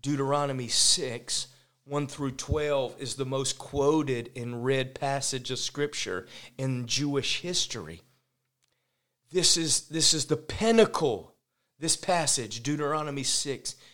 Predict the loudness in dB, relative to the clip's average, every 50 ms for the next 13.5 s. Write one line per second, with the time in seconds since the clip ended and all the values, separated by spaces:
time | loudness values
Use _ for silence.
0 | _ _ _ -6 -6 -2 2 4 4 4 4 2 0 2 2 2 2 2 2 4
1 | 6 6 8 8 6 4 0 -6 -16 _ _ _ _ _ _ _ _ _ _ _
2 | _ _ _ _ -20 _ -20 -20 _ _ _ -4 0 2 4 4 4 4 2 0
3 | -14 -20 -14 _ -4 0 2 2 4 2 2 2 4 6 6 6 6 4 2 0
4 | 2 2 2 4 4 2 0 0 -2 0 2 4 6 6 6 6 4 0 -6 -16
5 | -20 _ _ _ _ _ _ _ _ _ _ _ _ _ _ _ _ _ -4 0
6 | 0 0 0 0 0 4 8 10 12 12 12 10 10 4 2 2 2 2 2 2
7 | 6 6 8 12 12 12 12 12 10 10 6 4 2 0 -2 -2 -2 -4 -4 -6
8 | -10 _ _ _ _ _ _ _ _ _ _ _ _ _ _ -6 -6 -6 -6 -6
9 | -6 0 6 8 10 10 10 8 6 2 0 -2 -8 _ -4 2 4 6 6 6
10 | 4 2 -2 0 2 2 2 2 0 0 2 4 4 4 2 0 -4 -8 -12 -18
11 | _ _ _ _ _ _ _ _ _ -8 -6 -2 -2 -2 0 0 -2 -2 -2 -2
12 | -8 -12 _ _ _ _ _ _ -18 -18 -18 -18 -10 -2 2 4 4 6 6 4
13 | 2 2 0 0 2 0 0 -6 -12